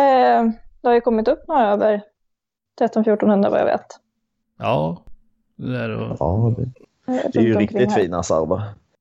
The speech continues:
Speaker 1: Ja.
Speaker 3: Det är ju en riktigt snygg fisk, sarven också.
Speaker 1: Mm.
Speaker 3: När de är sådär guldfärgade med såna knallröda fenor. De är ju riktigt läckra.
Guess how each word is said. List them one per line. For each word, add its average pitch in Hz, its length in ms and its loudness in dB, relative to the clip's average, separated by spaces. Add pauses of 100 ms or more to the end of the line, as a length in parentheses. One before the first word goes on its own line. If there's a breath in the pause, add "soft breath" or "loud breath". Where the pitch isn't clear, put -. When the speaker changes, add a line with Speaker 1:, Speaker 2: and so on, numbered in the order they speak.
Speaker 1:
Ja. 226 280 4 (1000)
Speaker 3:
Det 107 100 0
är 107 60 4
ju 110 180 2
en 95 100 0
riktigt 104 440 -2
snygg - 520 -4
fisk, 98 300 -4
sarven 98 500 0
också. 107 500 -6 (1160)
Speaker 1:
Mm. 254 260 4
Speaker 3:
När 90 80 0
de 90 160 0
är 92 120 2
sådär 87 340 0
guldfärgade 87 1800 2
med 87 260 0
såna 85 180 -2
knallröda 82 760 0
fenor. 76 440 -2
De 69 200 -4
är 50 120 -2
ju 58 180 0
riktigt - 440 -4
läckra. 92 320 -4